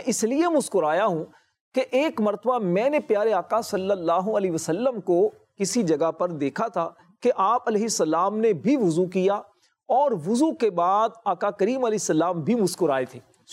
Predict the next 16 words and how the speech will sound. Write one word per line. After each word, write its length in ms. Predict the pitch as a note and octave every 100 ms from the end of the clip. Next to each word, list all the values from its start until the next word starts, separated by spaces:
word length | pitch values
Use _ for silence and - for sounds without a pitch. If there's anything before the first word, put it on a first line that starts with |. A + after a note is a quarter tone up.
| - -
اور 120 | C4
مسکرا 520 | C4 G#3 - F3+ F#3
کر 160 | A3 C#4
آقا 320 | - F#3+ A#3
کریم 360 | A3 A3+ B3+ C4+
علیہ 140 | A#3+
السلام 640 | A3 G#3 E3+ D#3 F3 G#3+ G3+
نے 120 | B3
اپنے 300 | A3 B3 C4
صحابہ 600 | - E3 - G3 D4 E4
سے 160 | C#4+
فرمایا 460 | A#3+ F#3+ E3 E3+ B3
تھا، 240 | G3+ E3 - - _ _
"اے 100 | C4
میرے 240 | B3 B3 B3
صحابہ، 560 | - D#3+ D#3 E3+ G3